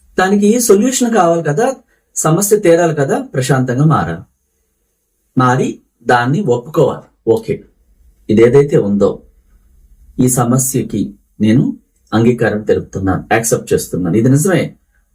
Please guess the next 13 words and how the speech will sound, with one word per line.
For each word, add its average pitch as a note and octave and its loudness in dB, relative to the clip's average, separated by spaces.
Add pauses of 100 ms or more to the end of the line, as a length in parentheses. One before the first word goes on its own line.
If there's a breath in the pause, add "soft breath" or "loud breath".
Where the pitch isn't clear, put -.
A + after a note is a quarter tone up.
నాకు A#2+ -2
వచ్చిన D3+ 2 (120)
సమస్య D3 2
కాబట్టి B2+ 2
నేను G3 4
అంగీకరిస్తున్నాను. G2 0 (580 soft breath)
కానీ B2 2 (1300 loud breath)
ఒక D#3+ 2
మహోన్నతమైన G#3 2 (100)
విశ్వశక్తి F#3+ 2 (520)
ఏంజల్స్ F3 2
ని D3+ 0
పంపించి, C#3+ 0